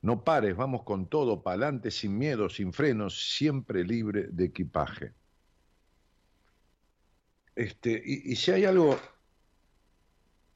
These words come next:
eh, hoy atendía a un, a una, en una entrevista, eh, este,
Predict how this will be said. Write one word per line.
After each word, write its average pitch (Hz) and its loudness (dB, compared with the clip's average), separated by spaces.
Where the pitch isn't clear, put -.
eh, 95 -2
hoy 127 0
atendía 120 4
a - 0
un, 101 -4
a 87 -6
una, 104 -2
en 87 -4
una 107 2
entrevista, 95 0
eh, 82 0
este, 85 -6